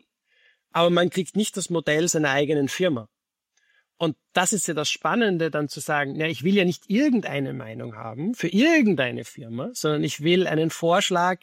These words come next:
eine, eine Beratung, ich will einen Hint für meine Firma bekommen. Und darauf spezialisieren wir uns als Firma zu sagen, alles schön und gut, was Chat G P T macht, das sind tolle Funktionen, tolles Unternehmen,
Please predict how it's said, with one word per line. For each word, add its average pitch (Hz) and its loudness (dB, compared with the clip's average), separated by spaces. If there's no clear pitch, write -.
eine, 156 -2
eine 147 -4
Beratung, 170 0
ich 147 -8
will 165 2
einen 151 0
Hint 180 0
für 160 -2
meine 175 2
Firma 120 -10
bekommen. - -18
Und - -12
darauf 175 4
spezialisieren 180 0
wir 180 2
uns 190 2
als 160 -4
Firma 208 2
zu - -10
sagen, 156 0
alles 165 2
schön 165 0
und 160 -2
gut, 180 -2
was 147 -2
Chat 143 -4
G - -10
P 131 -10
T - -10
macht, 147 0
das - -6
sind 139 -4
tolle 170 0
Funktionen, 185 0
tolles 175 0
Unternehmen, 170 0